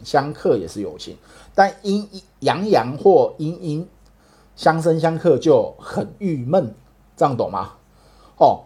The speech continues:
那还有一种状况，老-，你会说，“诶，爱吃哥，我是戊土诶，但是我也看上一个戊土的。”这个叫比肩跟劫财，这个在后面会去谈。那比肩跟劫财这种关系呢，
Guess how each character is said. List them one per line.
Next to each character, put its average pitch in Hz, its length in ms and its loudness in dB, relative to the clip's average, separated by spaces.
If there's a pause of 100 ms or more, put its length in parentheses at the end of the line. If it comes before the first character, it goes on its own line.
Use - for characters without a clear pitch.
(100)
那 262 120 4
还 175 240 0
有 185 280 2
一 175 80 -10
种 147 160 -2
状 156 200 -2
况， 151 400 0
老-， 135 160 0 (220)
你 131 120 -6
会 175 100 2
说 175 240 0 (120)
，“诶， 160 180 0 (500)
爱 151 120 0
吃 151 120 0
哥， 127 320 0 (520)
我 113 100 -4
是 143 80 2
戊 214 260 2
土 101 280 -6
诶， 95 280 -8
但 175 140 2
是 190 80 2
我 156 140 6
也 147 80 6
看 151 260 0
上 151 160 0
一 131 60 -6
个 127 80 -4
戊 131 200 -4
土 101 220 -14
的。” 82 80 -20 (640)
这 214 120 -2
个 185 120 6
叫 156 300 4 (180)
比 117 280 -12
肩 156 260 0
跟 143 220 -2
劫 107 260 -10
财， 76 340 -10 (160)
这 180 120 -2
个 151 60 2
在 156 100 4
后 151 180 2
面 143 160 -4
会 131 100 0
去 123 140 -4
谈。 - 260 -12 (440)
那 208 100 6
比 143 300 -6
肩 185 200 0
跟 185 240 4
劫 131 240 -2
财 120 220 -2
这 120 60 -6
种 131 200 0
关 127 280 0
系 127 220 -4
呢， 113 280 -6